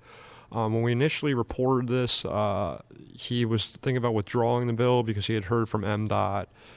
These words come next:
that, uh, there was gonna be a study that was running parallel to this that actually was, is already occurring that will be done around May.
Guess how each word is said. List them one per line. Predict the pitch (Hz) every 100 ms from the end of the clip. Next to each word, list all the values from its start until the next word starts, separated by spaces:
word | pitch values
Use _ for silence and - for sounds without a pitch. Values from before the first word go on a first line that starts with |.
| - 120
that, | 107 113 107 104 - -
uh, | 82 82 76 -
there | -
was | 110 -
gonna | 110
be | 107
a |
study | - - 123 113
that | 104 104
was | 113
running | 113 107
parallel | - 110 113 127 113
to |
this | 107 101 -
that | 104
actually | 110 104 117
was, | 104 -
is | - 110
already | 120 110 90
occurring | - 131 120 98 98
that | 107
will | 104
be | 101
done | 95 113 107 104 98 - - - - -
around | 110 117 110 104
May. | 104 107 131 156